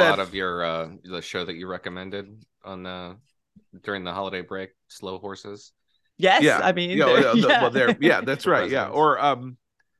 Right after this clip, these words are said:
Speaker 3: But
Speaker 1: there
Speaker 3: they're
Speaker 1: was that
Speaker 3: effective
Speaker 1: great Robert
Speaker 3: spies. <laughs>
Speaker 1: Smigel, there was that great Robert Smigel S N L cartoon, The Ex-Presidents. You know, they're all super, <laughs> they're all,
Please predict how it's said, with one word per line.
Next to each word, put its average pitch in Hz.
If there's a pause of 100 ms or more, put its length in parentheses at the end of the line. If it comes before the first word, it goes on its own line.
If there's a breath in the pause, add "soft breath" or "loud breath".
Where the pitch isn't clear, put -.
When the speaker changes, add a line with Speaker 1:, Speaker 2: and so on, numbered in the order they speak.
(140)
Speaker 3:
But 208
Speaker 1:
there 285
Speaker 3:
they're 311
Speaker 1:
was 254
that 147
Speaker 3:
effective 190
Speaker 1:
great 156
Robert 160
Speaker 3:
spies. 185
<laughs> 139
Speaker 1:
Smigel, 113
there 127
was 151
that 135
great 151
Robert 135
Smigel 120
S 120
N 113
L 117
cartoon, 139
The 113
Ex-Presidents. 127 (1300)
You 127
know, 113
they're 127
all 123
super, 135 (260)
<laughs> -
they're 185
all, 156